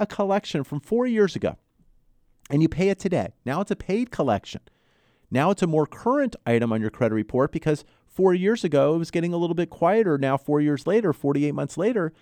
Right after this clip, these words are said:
now you just activated it by paying it. So it can actually be a detriment before a better to your score. So let's get this done in the right fashion. Don't try to perform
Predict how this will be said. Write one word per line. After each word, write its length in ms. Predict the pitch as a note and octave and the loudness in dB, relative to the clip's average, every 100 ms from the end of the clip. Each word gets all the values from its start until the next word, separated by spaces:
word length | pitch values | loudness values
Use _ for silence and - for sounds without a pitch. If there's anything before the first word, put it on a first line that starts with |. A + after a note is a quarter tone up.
| _ _ | _ _
now 140 | - F#3 | -2 0
you 160 | A3+ | 2
just 140 | E3 D#3+ | 0 -2
activated 680 | F3+ A3 - E3 C3+ B2 C3 | -2 -4 0 0 2 2 0
it 60 | |
by 140 | C#3+ D3+ | 0 -2
paying 340 | E3+ F#3 D#3 | -2 -2 -2
it. 120 | F#2+ _ _ _ _ _ _ _ | -4 _ _ _ _ _ _ _
So 200 | - F3+ | 2 4
it 80 | E3+ | 4
can 80 | F3+ | 2
actually 400 | F#3 - G3 E3 | 0 2 2 2
be 140 | D#3 | 2
a 40 | D#3 | 0
detriment 720 | B2+ F#3+ - - B2 A2+ - | 2 2 2 0 0 0 -6
before 460 | - C#3 C#3+ C#3+ C3 - | -6 -6 0 0 0 0
a 120 | C3+ | -2
better 500 | B2+ C#3 C#3 G2+ - _ - | 2 2 4 0 -2 _ -12
to 120 | - | -6
your 160 | A2+ A2+ | -4 -4
score. 460 | - B2+ B2+ - - _ _ _ _ _ _ _ _ _ _ _ _ | -6 -4 -4 -4 -12 _ _ _ _ _ _ _ _ _ _ _ _
So 220 | - E3 - - | 0 0 -2 -8
let's 280 | C3+ G#3+ - | 0 0 2
get 220 | B3+ A3+ | -2 0
this 180 | A3+ - | -4 -4
done 200 | F3+ F3 | 0 0
in 60 | E3+ | 0
the 80 | C#3+ | 0
right 240 | C3+ D#3 | 0 0
fashion. 540 | - C3 A#2+ - C3+ - _ _ _ _ _ _ _ - | -2 -2 -2 -4 -8 -10 _ _ _ _ _ _ _ -8
Don't 400 | B2+ E3 A#3 A#3 | 0 2 2 -2
try 340 | - F#3+ F#3 | -4 0 0
to 80 | F#3+ | 0
perform 540 | F#3 - E3 D#3 D#3+ | -2 -2 0 0 -2